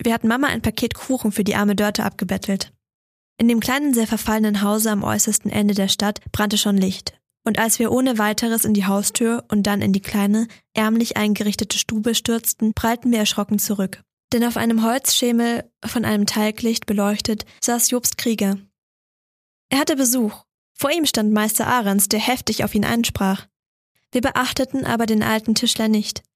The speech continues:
Wir liefen auf Jobst zu und betrachteten ihn aufgeregt. „Wie?“, rief Jürgen. „Du bist nicht tot?“ Seine Stimme klang vorwurfsvoll,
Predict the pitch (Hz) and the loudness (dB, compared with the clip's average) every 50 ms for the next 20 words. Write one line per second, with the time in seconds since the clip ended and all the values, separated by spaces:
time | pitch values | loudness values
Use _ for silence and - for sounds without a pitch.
0 | _ _ _ _ _ - 240 233 254 302 - - - 220 214 - 226 240 277 - | _ _ _ _ _ -2 0 2 2 0 0 0 0 0 0 0 0 0 0 0
1 | - - - - 302 302 - - _ _ _ - 262 240 226 202 - - - 220 | 0 0 0 0 0 0 -2 -4 _ _ _ -4 -2 -2 -2 -2 -4 -4 -4 -4
2 | 214 - - 247 - - 269 262 254 247 - 247 277 - - - 208 196 190 - | -2 -2 -4 -4 -4 -2 -2 0 0 0 0 -2 -2 -2 -4 -2 -2 -2 -2 -2
3 | - - _ _ _ _ _ _ _ _ _ _ _ _ _ _ - 220 226 208 | -6 -12 _ _ _ _ _ _ _ _ _ _ _ _ _ _ 0 2 2 2
4 | 202 196 - - _ _ _ _ _ _ _ _ _ - - 233 220 - 214 208 | 2 -2 -6 -12 _ _ _ _ _ _ _ _ _ -4 -2 -2 0 0 0 0
5 | 202 196 196 202 196 - - _ _ _ _ _ _ _ - 220 214 240 - - | 2 2 2 0 0 -4 -10 _ _ _ _ _ _ _ 2 2 4 4 2 2
6 | 233 220 - - - 226 247 330 - - - _ _ _ _ _ _ _ - - | 0 0 0 0 0 2 2 2 0 -2 -4 _ _ _ _ _ _ _ -4 -2
7 | 370 320 254 - - 285 269 269 277 - - 285 269 277 - 320 311 254 202 208 | 0 0 0 0 0 0 0 0 -2 -2 -2 -2 -2 -2 0 0 0 0 0 0
8 | - - - 208 190 208 214 | 0 -2 -2 -2 -2 -2 -4